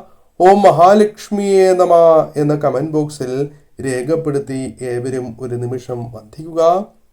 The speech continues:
അതിൽ ആദ്യത്തേതായ ലക്ഷണമായി പരാമർശിക്കുവാൻ സാധിക്കുന്നത് നിങ്ങൾ ചില കാര്യങ്ങൾ സ്വപ്നം കാണും എന്നുള്ളതാണ്.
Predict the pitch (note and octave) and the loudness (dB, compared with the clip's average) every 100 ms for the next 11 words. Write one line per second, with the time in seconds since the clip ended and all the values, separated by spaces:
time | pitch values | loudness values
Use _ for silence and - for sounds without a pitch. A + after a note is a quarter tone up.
0 | _ _ _ _ _ _ - G#3 B3 A3+ | _ _ _ _ _ _ 0 4 4 2
1 | - E3+ F3+ F#3+ G3+ F3 G#3+ G#3+ G#3+ G3 | 2 4 6 6 4 4 4 6 6 6
2 | F#3 F3 E3+ D#3+ D#3 - C3+ B2+ A#2+ - | 6 8 8 6 4 0 -4 -4 -6 -8
3 | E3+ D#3 C#3+ C#3 - A#2+ A#2 C3 D3 D3 | -4 0 0 0 -4 -4 -4 -4 -8 -10
4 | C3 B2+ B2+ B2+ B2 A#2+ A#2+ C3+ C#3 B2 | -10 -8 -8 -10 -14 -14 -12 -10 -8 -6
5 | A#2+ B2 D3+ - _ _ _ _ _ _ | -6 -6 -8 -14 _ _ _ _ _ _
6 | _ _ _ _ _ G3 A#3 B3 A#3 A3+ | _ _ _ _ _ -2 4 4 4 4
7 | A3 G#3+ F#3 D#3 D#3+ F#3+ F3+ F3 C3 - | 6 6 6 6 6 4 4 2 -2 -6
8 | - D#3 - - F#3+ F3+ D#3+ D#3 C#3 C#3 | -4 -4 -4 -4 -2 -2 -2 2 2 2
9 | C#3 C3+ A2+ B2+ B2 B2 B2 A#2+ A#2+ | -4 -6 -10 -12 -10 -8 -6 -8 -6